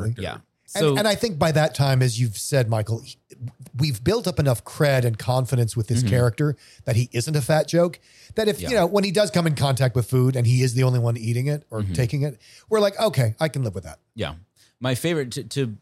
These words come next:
Speaker 2: sort of in Don's style, my favorite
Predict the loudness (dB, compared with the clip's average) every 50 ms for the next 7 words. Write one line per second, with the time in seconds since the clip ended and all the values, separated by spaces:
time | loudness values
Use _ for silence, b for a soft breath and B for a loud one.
0 | _ -18 -12 -8 -4 -4 -4 -4 -4 -4 -4 -4 -4 -4 -4 -4 -4 -4 -2 -2
1 | -4 -4 -6 -8 -10 _ _ -14 -14 -10 -8 -6 -6 -4 -4 -4 -4 -6 -6 -8
2 | -8 -10 -10 -12 -10 -10 -8 -8 -6 -8 -8 -10